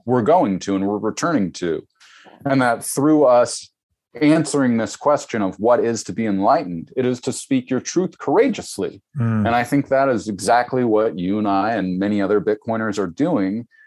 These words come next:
Speaker 1: And as we all start to get synchronized in our marching orders, this eventually manifests itself into the political,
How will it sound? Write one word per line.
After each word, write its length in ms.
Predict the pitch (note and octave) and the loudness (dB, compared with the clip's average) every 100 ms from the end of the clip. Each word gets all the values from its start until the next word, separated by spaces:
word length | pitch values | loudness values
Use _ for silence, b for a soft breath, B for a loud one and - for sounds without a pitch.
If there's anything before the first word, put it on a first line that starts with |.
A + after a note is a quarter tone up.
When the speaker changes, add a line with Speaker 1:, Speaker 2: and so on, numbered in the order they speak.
| b b - | b b -4
Speaker 1:
And 160 | C3 | 0
as 480 | B2+ C3 C#3 C#3 A#2+ | 0 0 0 2 0
we 160 | G#2+ C3 | 2 2
all 220 | A#2 A#2+ | 4 2
start 320 | - C3 B2+ | 0 -2 -2
to 60 | A2+ | 0
get 180 | A#2+ A#2 | -2 -2
synchronized 720 | - D3 C#3+ C3 A#2+ A#2+ G#2+ | -2 0 0 0 0 0 -2
in 80 | A#2+ | -2
our 140 | A2+ | 0
marching 420 | G#2+ C#3+ D3 C3 | 2 0 0 -2
orders, 460 | G2+ G2 G2+ G2+ G2 | 0 0 0 -2 -4
this 180 | A#2 - | -6 -4
eventually 560 | A2+ A2+ A2 - A2 | -2 -2 -4 -4 -2
manifests 560 | G2+ G#2 G#2 - G#2 - | 0 0 -2 0 -2 -2
itself 420 | G2+ - G#2 G2+ | -12 -2 0 0
into 640 | G#2 G2 - A2 G2+ G2+ - _ - | -2 -4 -2 -2 0 -2 -8 _ -10
the 320 | G2 C3+ C#3 | 2 4 4
political, 840 | D3 A#2+ A2 G#2+ F#2+ C3 C2+ - | 2 0 2 0 0 -4 -6 -10